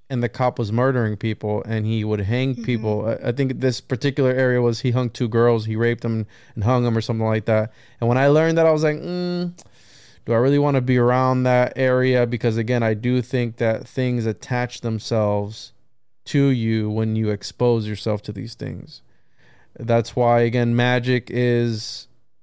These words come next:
Speaker 1: and witchcraft, whatever you wanna call it, that's why I think we, we have a filter, you know, we have an aura. And I think when you waste away at that, eventually you open yourself up. Have you ever ha-, have you ever experienced anybody get possessed or anything in front of you?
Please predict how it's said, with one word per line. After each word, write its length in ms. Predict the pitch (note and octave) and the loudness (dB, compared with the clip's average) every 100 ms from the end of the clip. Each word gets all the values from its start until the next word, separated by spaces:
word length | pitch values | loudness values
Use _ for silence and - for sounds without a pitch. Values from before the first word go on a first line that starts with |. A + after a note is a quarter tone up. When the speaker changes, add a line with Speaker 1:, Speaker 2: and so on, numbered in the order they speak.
| - - | -20 -6
Speaker 1:
and 180 | B2 A#2+ | -2 2
witchcraft, 480 | B2+ A#2+ - A#2+ A2+ | 2 0 -2 -2 2
whatever 180 | C#3+ C3 | 2 2
you 100 | A#2 | 2
wanna 160 | A2 | 0
call 280 | G#2+ A2+ G#2+ | 0 2 2
it, 140 | G#2+ - - - - - - | 0 -6 -20 -20 -20 -20 -6
that's 280 | B2 A#2+ - | 0 0 2
why 180 | B2+ A#2+ | 2 2
I 80 | |
think 380 | A2+ B2+ B2 A2+ - | 2 0 -2 -4 -4
we, 180 | C3 C3+ | -2 2
we 140 | C#3 | 4
have 160 | D3+ B2 | 4 2
a 80 | |
filter, 460 | G#2 C3+ B2 - G2+ | 2 2 2 -2 -8
you 100 | G#2 | -4
know, 180 | G#2 G#2+ | 0 0
we 120 | A#2 | 2
have 160 | A#2+ G#2+ | 2 0
an 80 | G#2 | 0
aura. 460 | A#2 A#2 G2+ G2+ G2 | 0 2 2 -2 -4
And 160 | G#2+ | -2
I 80 | G#2+ | -2
think 240 | G#2+ B2 | -2 -4
when 180 | A#2+ A#2 | -2 -2
you 460 | A2+ A#2+ A#2 A2 G#2+ - - - - | 0 0 0 -2 -6 -14 -20 -16 0
waste 420 | C3+ D#3+ E3 - | 2 2 0 0
away 400 | C3 C3 C#3 D3 | 2 4 4 4
at 160 | C3 | 2
that, 380 | A2+ A2 G#2 - - - - - - - | 2 2 2 -2 -14 -20 -20 -20 -20 -10
eventually 440 | A2 B2 B2 B2+ | -4 -4 -2 -2
you 120 | A#2 A#2 | 2 2
open 240 | A2+ A2+ | 0 -2
yourself 400 | G#2 - G#2+ - | -4 -4 -6 -2
up. 280 | A2+ G#2 - - | -2 -2 -6 -2
Have 140 | B2 | 2
you 60 | D3 | 2
ever 180 | E3 D#3 | 2 2
ha-, 160 | D3 - | 2 2
have 160 | C3+ | 2
you 80 | D3 | 2
ever 100 | D3+ | 2
experienced 540 | C3+ - C3+ C3+ C3 | 0 0 0 0 0
anybody 400 | B2+ C3 B2+ B2+ B2 | -2 0 2 2 2
get 220 | B2 - | 0 -2
possessed 460 | A#2 G#2 A2+ C3 | -4 0 0 -2
or 40 | C#3 | -4
anything 380 | C3+ C#3+ C#3+ C3+ | -4 -4 -6 -6
in 100 | A#2+ | -6
front 200 | C#3 C#3+ | -4 -4
of 60 | |
you? 180 | D#3 D#3+ | -6 -8